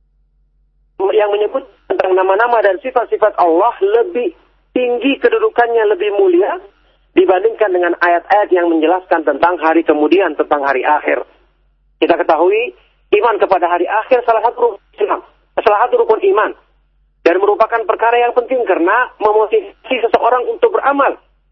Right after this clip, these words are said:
Ketika seseorang akan berbuat keburukan, dia ingat pembalasan Allah di hari kemudian, maka dia takut. Ketika orang a-, melakukan, akan melakukan perbuatan maksiat, maka dia ingat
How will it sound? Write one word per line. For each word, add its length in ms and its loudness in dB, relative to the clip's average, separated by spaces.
Ketika 320 2
seseorang 560 0
akan 320 0
berbuat 400 0
keburukan, 480 -2
dia 160 -2
ingat 320 -4
pembalasan 560 0
Allah 320 0
di 80 2
hari 240 0
kemudian, 400 0
maka 160 -4
dia 160 0
takut. 320 -2
Ketika 320 2
orang 320 2
a-, 160 -2
melakukan, 480 0
akan 240 -2
melakukan 320 0
perbuatan 480 0
maksiat, 480 -2
maka 160 -2
dia 240 -2
ingat 240 -4